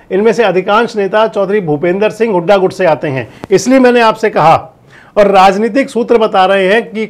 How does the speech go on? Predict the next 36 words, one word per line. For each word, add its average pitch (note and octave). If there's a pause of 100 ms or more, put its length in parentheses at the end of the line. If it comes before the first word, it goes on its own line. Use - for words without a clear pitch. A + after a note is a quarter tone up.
(140)
कुमारी G3
सैलजा F3+
ने G3+ (260)
जो F3+
एक G3+
सूची G3+
तैयार G#3
की G#3
हुई E3
है, C3 (400)
इनमें G3
चौदह G3+
नाम A3
ये A#3
हैं D#3 (200)
और F#3
चार G3
पांच A3+
नाम A3+
और A#3+
भी G#3+
हैं। C#3 (400)
जो G3+
और A#3
नाम A3+
हैं A3+
उनके A3+
अंदर A3+
वो A3
है A3
कि A3+
जो G#3+
कभी A3
पिता G3
पुत्र A3
हारे G3+